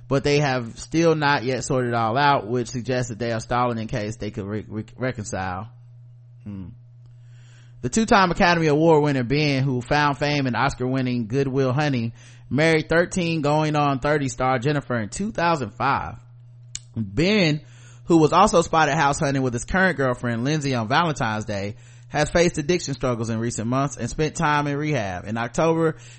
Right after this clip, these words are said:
he publicly apologized to actress Hilarie Burton after she revealed that he groped her breast during an appearance on Total Request Live in two thousand three. He has also dated Gwyneth Paltrow and Jennifer Lopez. Yeah, Jennifer came all the way up. She won out of all them people.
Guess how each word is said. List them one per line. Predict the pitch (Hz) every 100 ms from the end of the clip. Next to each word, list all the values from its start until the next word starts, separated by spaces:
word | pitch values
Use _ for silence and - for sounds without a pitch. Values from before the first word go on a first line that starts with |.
| -
he | 127
publicly | 175 165 165 165
apologized | 151 151 143 135 139 139
to |
actress | 117 131 131 127
Hilarie | 147 143 160
Burton | 151 139 120 123
after | 117 120 117
she | 113 160
revealed | 180 135 120 120 117
that | 110
he | 131 127
groped | 120 139 143
her | 120
breast | 110 143 143
during | 127
an | 117
appearance | 131 123
on | 107
Total | 147 131
Request | 135 131 135 131
Live | 123 135 113
in |
two | 123 139
thousand | 139 143 -
three. | - 107 92 - - - - -
He | 170
has | 180
also | 202 202 170
dated | 160 143 120
Gwyneth | 147 139
Paltrow | 185 156 - 160 156 -
and | 165 165
Jennifer | 120 107 113
Lopez. | 104 101 117 90 87 82 - - - - - - - - - - - - -
Yeah, | 98
Jennifer | 92 196 160
came | 127 135 104
all | 110 120
the | 117
way | 113 113
up. | 107 90
She | -
won | 208 180 147
out | 123
of | 110
all | 123 123
them | 123
people. | 123 107 95 101